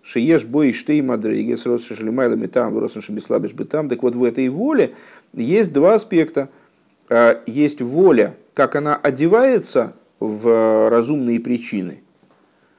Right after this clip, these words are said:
То есть, ну, я чего-то хочу, могу это обосновать, почему я это хочу, и, м,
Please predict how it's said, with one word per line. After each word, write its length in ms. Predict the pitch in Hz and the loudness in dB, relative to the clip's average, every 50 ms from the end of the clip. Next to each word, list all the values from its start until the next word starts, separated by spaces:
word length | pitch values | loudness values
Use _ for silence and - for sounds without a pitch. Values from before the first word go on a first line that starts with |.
| _ _ _ _ _ _ _ _ _ _ _ _ _ _ _ _ _ - | _ _ _ _ _ _ _ _ _ _ _ _ _ _ _ _ _ -10
То 60 | 117 | -10
есть, 100 | 117 - | -8 -6
ну, 340 | 123 120 120 127 135 139 127 | -4 -4 -2 0 2 2 2
я 220 | 113 110 123 120 | 4 4 2 2
чего-то 220 | 113 - 113 - 110 | 2 0 -2 -2 -2
хочу, 320 | - - - - 247 233 | 0 0 0 0 0 -2
могу 220 | 180 120 120 147 160 | -2 0 0 0 0
это 120 | 156 127 | 0 0
обосновать, 540 | 120 113 110 - 127 117 110 104 85 - - | -2 -2 -4 -6 -6 -4 -2 -2 -4 -4 -8
почему 340 | - - - 101 107 113 107 | -16 -14 -10 -8 -6 -4 -4
я 80 | 101 | -4
это 140 | 98 - - | -4 -6 -8
хочу, 400 | - 90 87 - - 143 202 220 | -8 -8 -8 -6 -4 -4 -4 -2
и, 300 | 214 160 123 113 107 101 | -2 -2 -2 -2 -2 -4
м, 760 | 98 95 92 92 101 104 104 104 98 - - - 55 - - | -6 -6 -10 -12 -12 -12 -12 -12 -12 -12 -12 -14 -14 -16 -18